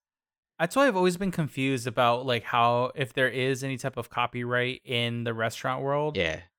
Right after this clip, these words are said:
Speaker 1: Like, okay, so if I, like, Gordon Ramsay's very famous for, like, his beef Wellington or whatever,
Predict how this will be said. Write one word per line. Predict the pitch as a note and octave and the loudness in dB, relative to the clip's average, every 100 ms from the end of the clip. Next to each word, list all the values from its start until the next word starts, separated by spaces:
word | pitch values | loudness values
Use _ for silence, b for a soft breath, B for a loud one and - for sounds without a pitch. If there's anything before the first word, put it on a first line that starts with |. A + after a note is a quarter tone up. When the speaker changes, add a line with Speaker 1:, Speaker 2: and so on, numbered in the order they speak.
| _ _ | _ _
Speaker 1:
Like, | C#3+ C#3 - | 2 2 2
okay, | D3 D3+ C3 | -2 2 2
so | - C3 | 2 2
if | A#2+ - | 0 -2
I, | C3+ C#3 C3+ C3+ | 0 4 4 4
like, | A#2+ A2+ - | 2 -2 -2
Gordon | C#3+ C3+ | 2 4
Ramsay's | C3 B2 A2+ A2+ | 4 4 0 -6
very | A2+ B2+ A#2+ A#2 | -4 2 2 2
famous | B2 A2+ A2 - | 0 0 -2 -6
for, | A#2+ A#2 | -6 -6
like, | G#2+ | -6
his | A2+ G#2+ | -8 -10
beef | - A2+ - | -8 -8 -6
Wellington | A#2 G#2 G#2 G2+ - | -4 -4 -4 -10 -14
or | - | -16
whatever, | G1+ G1+ - | -16 -18 -18